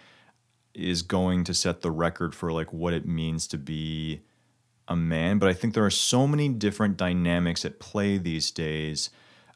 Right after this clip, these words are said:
of, like, what is socially acceptable or what's cool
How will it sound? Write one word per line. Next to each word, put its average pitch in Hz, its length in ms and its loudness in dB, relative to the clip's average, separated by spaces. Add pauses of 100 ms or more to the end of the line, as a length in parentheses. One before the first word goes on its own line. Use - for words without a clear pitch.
(140)
of, 78 920 -2 (360)
like, 80 220 -8
what 82 420 -2 (500)
is 82 220 0
socially 85 480 -2
acceptable 82 480 -6
or 82 160 -4
what's 78 240 -4
cool 98 800 -2